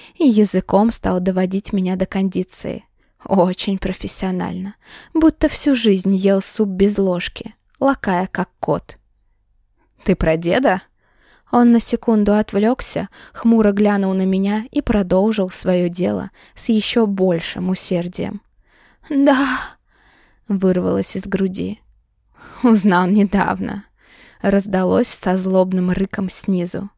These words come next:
«Они сами сказали?» «Застукал, как сегодня». Язык ударил по клитору,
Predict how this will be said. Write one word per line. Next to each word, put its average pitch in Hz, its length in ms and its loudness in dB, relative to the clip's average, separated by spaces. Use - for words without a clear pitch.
«Они 254 300 4
сами 349 420 0
сказали?» 208 760 -2
«Застукал, 190 920 0
как - 240 -4
сегодня». 185 720 -2
Язык 196 580 0
ударил 196 440 0
по - 180 -2
клитору, 208 580 -4